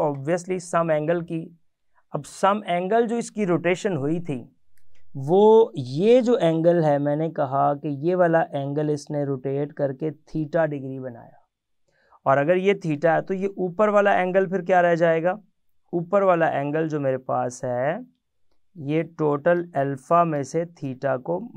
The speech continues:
माइनस कर दिया तो ऊपर वाला एंगल रह जाएगा। अभी जो ऊपर मैंने इसको एम डैश का नाम दे देता हूँ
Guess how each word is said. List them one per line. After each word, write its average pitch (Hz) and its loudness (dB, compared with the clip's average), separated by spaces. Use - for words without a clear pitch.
माइनस 131 -6
कर 117 -18
दिया 160 -4
तो 160 -8
ऊपर 131 -10
वाला 123 -10
एंगल 117 -14
रह 117 -14
जाएगा। 110 -16
अभी 165 0
जो 175 4
ऊपर 180 2
मैंने 185 0
इसको 185 -6
एम 175 -2
डैश 156 2
का 160 -2
नाम 147 -6
दे 135 -8
देता 156 -8
हूँ 143 -8